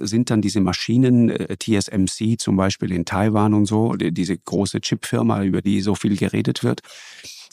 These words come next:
Die sind in der Lage, darauf wirklich Milliarden von Transistoren zu packen, die dann rechnen können und so weiter. Und das kann man natürlich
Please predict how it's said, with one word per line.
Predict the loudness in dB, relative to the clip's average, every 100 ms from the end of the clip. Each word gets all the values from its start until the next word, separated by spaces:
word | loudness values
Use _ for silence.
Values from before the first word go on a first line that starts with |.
| -4
Die | -2
sind | 2 0
in | 2 2
der |
Lage, | 2 0 -2 0
darauf | 0 -2 -6
wirklich | -6 -2 -4 -4 -2
Milliarden | 0 0 0 -2 -2 -4 -2 -2
von | 0 -2
Transistoren | 0 0 0 -2 -4 -4 -4
zu | -4 -8
packen, | -6 -8 -6 -14 -8
die | -6
dann | -2 -2
rechnen | -2 -6 -4 -4 -4
können | -4 -4
und | -4
so | -8 -8
weiter. | -10 -12 -16 -18 -20 -20 -20 -20 _ -6
Und | 0 2
das | 0 -2
kann | 0 4
man | 4
natürlich | 4 2 2 2 0 -10